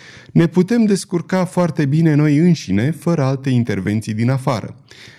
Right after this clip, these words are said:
Nimic nu l-ar deranja mai mult pe fratele Bartolomeu decât publicitatea de orice fel. Se așeză pe o canapea joasă și clipi întrebător, privindu-ne cu ochii săi mici de un albastru foarte luminos.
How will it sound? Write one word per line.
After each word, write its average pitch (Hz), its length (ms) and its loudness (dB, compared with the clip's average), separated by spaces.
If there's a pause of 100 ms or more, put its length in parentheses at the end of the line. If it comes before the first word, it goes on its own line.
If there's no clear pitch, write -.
(120)
Nimic 220 300 4
nu 143 160 2
l-ar 95 200 0
deranja 113 480 0
mai 98 160 0
mult 127 240 2
pe 98 180 -2
fratele 107 440 -2
Bartolomeu 147 720 2 (300)
decât 165 460 0
publicitatea 127 920 2
de 107 120 -2
orice 107 400 -4
fel. 131 420 -4 (400)
Se - 180 -10
așeză 143 560 -2
pe - 120 -6
o 87 100 2
canapea 110 460 -2
joasă 175 340 -4
și 139 240 -6
clipi 120 340 -2
întrebător, 123 680 0 (320)
privindu-ne 131 640 2
cu 101 160 -2
ochii 110 340 4
săi 107 260 -6
mici 123 340 -2
de 117 100 0
un 107 120 0
albastru 104 500 -4
foarte 110 340 -4
luminos. 117 560 0